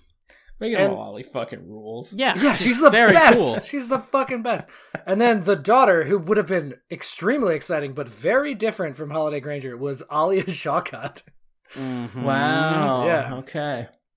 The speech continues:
Speaker 2: And she would have, I mean, it was like, so this movie came out in what, like, twenty ten, I think? Two thousand seven.
Speaker 3: No,
Speaker 2: So,
Speaker 3: two thousand seven, yeah.
Speaker 2: yeah, so Alia Shawkat would have been, you know, of an age
Speaker 1: Just
Speaker 2: where
Speaker 1: coming
Speaker 2: that
Speaker 1: off
Speaker 2: would've
Speaker 1: of, uh,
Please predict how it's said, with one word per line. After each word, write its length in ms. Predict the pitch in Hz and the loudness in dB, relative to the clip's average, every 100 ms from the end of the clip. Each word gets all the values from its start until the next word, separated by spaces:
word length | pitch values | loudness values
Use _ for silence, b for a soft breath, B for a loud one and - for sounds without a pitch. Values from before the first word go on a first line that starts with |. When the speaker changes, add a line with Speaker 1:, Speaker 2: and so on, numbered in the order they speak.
| - | -8
Speaker 2:
And 120 | 185 | -6
she 140 | - 220 | -2 2
would 140 | 254 | 4
have, 100 | 233 | 4
I 60 | 208 | 6
mean, 100 | 214 | 6
it 60 | 226 | 4
was 140 | 208 | 4
like, 240 | 214 196 - | 2 2 -2
so 120 | 220 | 0
this 100 | 214 | 0
movie 180 | 220 208 | 0 -2
came 140 | 202 | 0
out 100 | 175 | -2
in 40 | 151 | -2
what, 140 | 143 | -6
like, 180 | 120 113 | -10 -16
twenty 340 | - 139 139 135 | -12 -10 -10 -12
ten, 420 | 160 208 330 320 | -8 -8 -8 -10
I 40 | |
think? 160 | 320 - | -12 -4
Two 100 | 196 | 2
thousand 240 | 214 202 143 | 6 6 4
seven. 140 | 127 | 2
Speaker 3:
No, 340 | 131 127 123 | 4 4 2
Speaker 2:
So, 160 | 120 170 | 2 2
Speaker 3:
two 60 | 165 | 2
thousand 400 | 120 117 107 107 | 0 -4 -6 -14
seven, 500 | - 107 104 104 101 | -10 -10 -10 -12 -10
yeah. 240 | 104 104 | -10 -2
Speaker 2:
yeah, 160 | 180 - | -2 0
so 160 | 202 196 | 0 4
Alia 260 | 254 302 | 4 4
Shawkat 400 | 285 247 240 202 | 0 0 2 0
would 100 | 180 | 0
have 140 | 180 139 | -4 -2
been, 540 | 165 165 165 165 147 _ | 0 0 -2 -10 -12 _
you 100 | 254 | -2
know, 120 | 269 202 | 2 4
of 160 | 202 | 4
an 80 | 208 | 2
age 100 | 180 | 2
Speaker 1:
Just 220 | 180 165 | 2 2
Speaker 2:
where 140 | 165 160 | 2 4
Speaker 1:
coming 240 | 151 147 | 4 2
Speaker 2:
that 80 | 131 | 2
Speaker 1:
off 240 | 131 135 | 0 0
Speaker 2:
would've 300 | 135 127 120 | 0 0 -2
Speaker 1:
of, 40 | 120 | -2
uh, 360 | 117 117 117 | 0 0 0